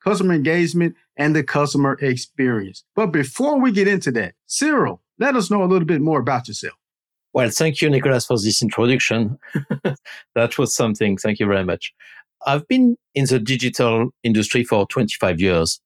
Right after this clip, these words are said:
Speaker 2: Originally, you know, I trained as a mechanical engineer, but I discovered internet, uh, university, and I dived into it.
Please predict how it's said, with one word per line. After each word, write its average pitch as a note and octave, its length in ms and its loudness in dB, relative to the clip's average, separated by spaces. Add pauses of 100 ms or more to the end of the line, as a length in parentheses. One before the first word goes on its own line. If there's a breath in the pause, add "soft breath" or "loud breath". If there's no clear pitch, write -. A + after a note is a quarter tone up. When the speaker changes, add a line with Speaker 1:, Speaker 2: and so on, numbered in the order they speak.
(320)
Speaker 2:
Originally, A2 540 2
you G2+ 160 2
know, G#2 100 4
I G2 120 2
trained G2 380 -2
as F#2 140 -2
a F#2+ 60 0
mechanical F#2+ 440 0
engineer, F#2 440 0
but E2+ 180 0
I F#2 80 2
discovered F2 500 -2
internet, E2+ 480 -2 (140)
uh, F#2+ 60 0
university, E2+ 720 0 (500)
and E2 300 -4 (640)
I E2 300 0
dived F#2+ 340 -2
into E2+ 280 -4
it. D#2+ 140 -2